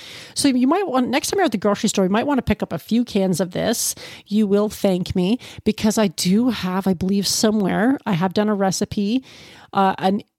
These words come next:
also a, it's on the recipes page on my website, but I've also done a podcast episode on infused ice cream, which does use sweetened condensed milk.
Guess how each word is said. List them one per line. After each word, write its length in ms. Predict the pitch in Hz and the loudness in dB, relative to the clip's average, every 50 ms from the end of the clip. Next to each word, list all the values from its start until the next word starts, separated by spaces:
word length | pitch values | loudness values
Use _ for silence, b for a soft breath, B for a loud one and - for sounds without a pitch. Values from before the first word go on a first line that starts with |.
| _ _ - | _ _ 0
also 360 | 240 226 220 214 - 233 208 - | 2 2 2 2 2 0 0 0
a, 440 | - 180 180 180 180 180 185 - - | 0 -2 -2 -2 -2 -4 -6 -4 -4
it's 160 | - 226 - | -2 0 2
on 160 | 247 240 240 | 2 4 4
the 80 | 233 214 | 4 4
recipes 520 | 196 202 190 - 233 - - 220 208 - | 4 2 2 2 0 2 2 2 2 0
page 320 | - - 220 202 214 - 202 | 0 0 2 2 4 2 2
on 40 | 180 | 2
my 100 | 180 165 | 2 2
website, 500 | 160 185 196 202 - - 214 202 202 - | 2 2 0 0 0 -2 -2 0 0 0
but 80 | 190 | 0
I've 100 | 196 214 | 0 0
also 180 | 294 320 - 285 | 0 0 0 0
done 200 | 214 202 190 196 | 0 0 -2 -2
a 40 | 160 | -4
podcast 520 | - - 185 185 - 190 185 156 - 185 | -4 -4 -4 -4 -4 -6 -6 -6 -6 -6
episode 440 | 175 - 180 - - 190 190 185 - - | -6 -6 -6 -2 0 0 0 0 0 0
on 200 | 196 190 196 190 | 0 0 2 2
infused 520 | 190 180 - - 208 202 190 180 170 - - _ | 0 0 -2 -2 0 0 2 0 -2 -4 -6 _
ice 200 | - 214 220 - | 0 2 2 0
cream, 320 | - - 233 214 208 220 214 | 0 0 0 0 2 2 2
which 220 | 196 170 - - | 0 0 0 0
does 260 | - 196 190 175 - | 2 2 2 2 2
use 280 | 208 185 180 180 175 - - - | 2 2 2 2 0 -2 -4 -6
sweetened 340 | - - - 208 180 - 175 | -6 -4 -2 -2 0 0 0
condensed 480 | - 180 165 165 185 175 170 - - 185 | 0 0 0 0 0 -2 -2 -2 -2 -2
milk. 340 | 185 180 175 180 175 - | 0 2 2 0 -2 -4